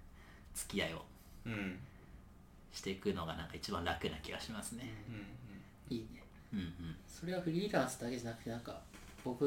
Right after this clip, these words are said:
Speaker 3: みたいな会社員とかにも通じるかなと思って、
Speaker 1: うんうんうん。
Speaker 3: なんか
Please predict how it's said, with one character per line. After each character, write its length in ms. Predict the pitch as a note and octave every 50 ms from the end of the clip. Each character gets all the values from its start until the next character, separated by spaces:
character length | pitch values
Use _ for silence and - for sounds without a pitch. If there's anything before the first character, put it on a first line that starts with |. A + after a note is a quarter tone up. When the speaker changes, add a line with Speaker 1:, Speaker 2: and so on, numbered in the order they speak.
| C#3+
Speaker 3:
み 140 | C#3 C#3+ D3
た 120 | C#3+ - C3
い 80 | A2
な 60 | A2 A2
会 240 | - - C3 B2 B2
社 180 | - - C#3 B2+
員 80 | A#2+
と 140 | A2+ - -
か 80 | - A2+
に 60 | G#2
も 40 | G#2+ A2 A2
通 180 | - - B2 A2+
じ 120 | A2+ A#2
る 100 | A#2+ A#2+
か 100 | A#2 - G#2+
な 100 | G2+ G2+
と 120 | G#2+ -
思 80 | - G#2+
っ 20 | G#2+
て、 60 | -
Speaker 1:
う 20 | A2
ん 40 |
う 20 | G#2+
ん 20 | G2+
う 20 |
ん。 40 | F2+
Speaker 3:
な 80 | F2+
ん 80 | F#2 F2+
か 80 | F2